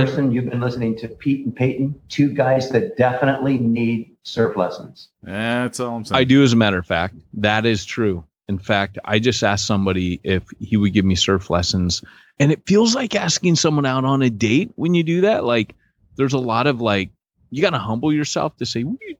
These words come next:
Speaker 3: will you give me surf lessons?" 'Cause, you know, like, you know, they're gonna, it's like asking someone to help you move. It's boring for them. And, uh, they're like, "I wanna go shred it, brah."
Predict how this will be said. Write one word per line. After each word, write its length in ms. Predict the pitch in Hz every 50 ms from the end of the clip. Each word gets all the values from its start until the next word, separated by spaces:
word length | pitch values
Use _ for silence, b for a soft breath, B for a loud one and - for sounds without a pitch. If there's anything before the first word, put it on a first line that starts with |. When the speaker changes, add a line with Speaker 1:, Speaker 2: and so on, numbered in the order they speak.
| _ -
Speaker 3:
will 240 | - - 277 -
you 140 | 466 480 440 427
give 140 | 403 392 359
me 140 | 359 339 269
surf 400 | - - - - 320 285 - -
lessons?" 720 | 370 370 359 349 - 381 392 392 370 370 349 - - - _ -
'Cause, 340 | - - 247 240 - - - _ _ _ _ _ -
you 120 | 277 359 349
know, 400 | 381 370 359 - 139 - - - _ _ _ _ _ _ _
like, 200 | - 151 139 -
you 100 | 208 220
know, 200 | 202 202 214 208
they're 140 | 185 180 151
gonna, 200 | 139 151 147 131
it's 180 | - 160 - -
like 160 | 180 165 147
asking 400 | 165 147 151 - - 170 160 151
someone 300 | - - 165 151 151 147
to 60 | 143
help 180 | 143 156 160 -
you 80 | 160 160
move. 380 | 185 247 311 - - - - -
It's 180 | - 127 120 -
boring 500 | 117 104 104 101 98 98 107 151 214 240 - _ _ _ _ _ _
for 140 | - 175 160
them. 280 | 120 107 110 165 233 - _ _ _ _ _ _ _ _ _ _ _ _ _ _
And, 380 | - 127 135 139 135 139 143 135
uh, 360 | 135 131 131 131 127 127 123 -
they're 140 | 147 147
like, 240 | 147 135 131 - - -
"I 100 | 269 359
wanna 240 | 370 330 277 240
go 180 | 202 208 220 233
shred 400 | - - - - 339 359 370 370
it, 200 | 403 370 226 285
brah." 640 | 302 339 339 330 320 294 302 302 302 320 381 381